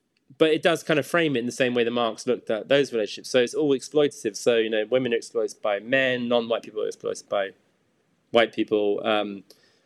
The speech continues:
sexual minorities are inherently good, um,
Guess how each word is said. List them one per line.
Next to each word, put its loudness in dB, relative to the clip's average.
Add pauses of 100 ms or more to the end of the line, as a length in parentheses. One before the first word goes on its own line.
sexual 2
minorities 2
are 2
inherently -6
good, 2 (140)
um, -2